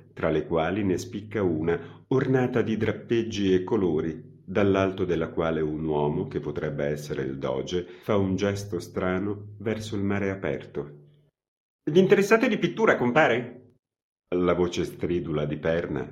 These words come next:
mi sorprende alle spalle. "O è piuttosto il soggetto della tela a stupirvi?" Indico la figura al centro del dipinto. "Il doge, vero?" "In serenissima persona nell'atto di sposare il mare, gettando un anello d'oro tra i flutti,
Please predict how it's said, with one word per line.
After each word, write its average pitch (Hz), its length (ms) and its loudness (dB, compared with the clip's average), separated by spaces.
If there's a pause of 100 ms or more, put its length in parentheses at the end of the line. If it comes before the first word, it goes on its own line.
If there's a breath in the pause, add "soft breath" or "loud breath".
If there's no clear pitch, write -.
mi 95 120 0
sorprende 87 640 -2
alle 78 180 -2
spalle. 69 680 -8 (760)
"O 143 60 6
è 147 100 10
piuttosto 151 400 6
il 139 80 8
soggetto 139 380 4
della 117 220 6
tela 143 180 2
a - 40 0
stupirvi?" 98 680 -4 (920)
Indico 123 320 2
la 101 100 4
figura 101 400 0
al 85 160 -2
centro 90 420 -4
del 78 200 -6
dipinto. 73 760 -4 (600)
"Il 123 180 4
doge, 123 400 8
vero?" 98 540 8 (1120)
"In 220 100 10
serenissima 202 600 8
persona 214 520 6
nell'atto 185 400 6
di 175 120 4
sposare 175 400 4
il 185 80 6
mare, 165 600 4
gettando 165 520 4
un 147 80 8
anello 135 360 8
d'oro 143 280 2
tra - 140 2
i 185 80 4
flutti, 151 440 2